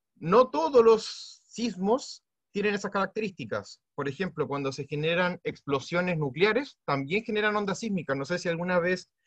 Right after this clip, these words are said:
han escuchado hablar en la tele, por ejemplo, cuando hablaban de Norcorea que estaba haciendo pruebas nucleares y de que las detectaban en el resto del mundo, la, la forma que tenían para detectarlas es porque cuando llegaban a los sismogramas, o sea, los sismógrafos,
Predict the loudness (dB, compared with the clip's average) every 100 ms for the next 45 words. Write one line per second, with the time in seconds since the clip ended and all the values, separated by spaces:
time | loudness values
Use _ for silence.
0 | _ _ -2 0 0 0 6 8 8 6
1 | 4 4 2 2 2 0 0 -6 _ _
2 | _ -4 -2 -4 0 2 2 4 4 6
3 | 4 2 0 0 -2 2 4 6 6 4
4 | 0 2 0 0 -4 0 0 2 -2 2
5 | 4 6 4 0 -10 _ -4 -2 0 0
6 | -2 -2 -2 -4 _ 4 6 4 2 _
7 | _ _ -6 -2 2 0 4 4 4 0
8 | 0 2 2 2 -2 0 0 0 0 -2
9 | -2 -2 0 0 0 -4 0 -2 2 2
10 | 0 -4 -6 -8 -8 -6 -6 -6 -6 -2
11 | 0 2 2 2 0 -4 -6 -4 2 2
12 | 0 -8 _ _ _ -2 0 -2 -2 0
13 | 0 -2 -12